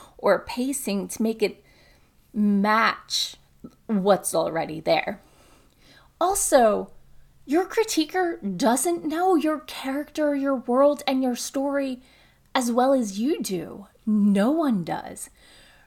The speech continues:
Remember that their suggestions are merely that. Suggestions. You might want to fix everything they point out, but you don't have to fix it the exact way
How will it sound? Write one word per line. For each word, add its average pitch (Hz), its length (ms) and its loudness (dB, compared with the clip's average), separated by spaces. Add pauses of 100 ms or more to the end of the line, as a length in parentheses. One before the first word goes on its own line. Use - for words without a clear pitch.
Remember 269 580 6
that 302 260 0
their 302 160 4
suggestions 277 1000 0
are 240 180 4
merely 175 540 0
that. 170 480 -2 (280)
Suggestions. - 1000 2 (320)
You 247 160 4
might 262 260 4
want 254 180 4
to 165 40 2
fix - 460 2
everything 226 480 2
they 170 140 0
point 180 340 -4
out, - 340 -2
but 277 360 2
you 311 100 8
don't 262 420 2
have 277 260 0
to 320 100 -4
fix - 300 -6
it - 160 -4
the 214 120 2
exact 175 580 2
way 262 400 2